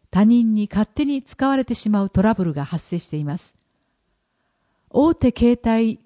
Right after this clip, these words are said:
電話会社では、キャリア決済、携帯電話料金とまとめてインターネットショッピングなどの利用料を支払うことができるサービスを提供していて、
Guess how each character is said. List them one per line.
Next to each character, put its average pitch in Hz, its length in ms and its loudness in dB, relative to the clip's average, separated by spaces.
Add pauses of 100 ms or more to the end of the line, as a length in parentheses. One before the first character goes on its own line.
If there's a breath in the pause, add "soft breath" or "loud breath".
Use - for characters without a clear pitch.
電 214 220 4
話 202 100 2
会 190 160 2
社 160 140 -6
で 147 100 -4
は、 147 240 -6 (460)
キ 196 100 2
ャ 220 60 4
リ 294 180 0
ア 269 80 -2
決 - 240 -4
済、 139 320 -10 (640)
携 320 240 0
帯 294 240 0
電 262 220 2
話 254 120 2
料 233 140 6
金 156 240 -2
と 143 200 -4
ま 165 160 2
と 294 120 -4
め 226 140 0
て - 460 -6
イ 208 100 2
ン 254 60 -2
タ 320 140 -2
ー 311 60 0
ネ 294 100 -2
ッ - 20 -2
ト 277 140 -6
シ - 120 -2
ョ 247 40 -2
ッ - 20 -6
ピ - 180 -2
ン 165 60 0
グ 151 100 -2
な 143 160 -4
ど 139 80 -4
の 139 140 -4
利 165 120 0
用 269 200 0
料 160 240 -4
を 170 80 -6
支 - 160 -8
払 202 260 -6
う 190 60 -10
こ 175 100 -8
と 160 140 -6
が 143 80 -6
で 143 100 -6
き 160 140 -10
る 156 80 -8
サ 175 160 -8
ー 151 40 -8
ビ 135 80 -10
ス - 200 -18 (320)
を 185 100 -8
提 185 220 -4
供 170 180 -4
し - 120 -12
て 156 100 -10
い 147 100 -6
て、 143 260 -12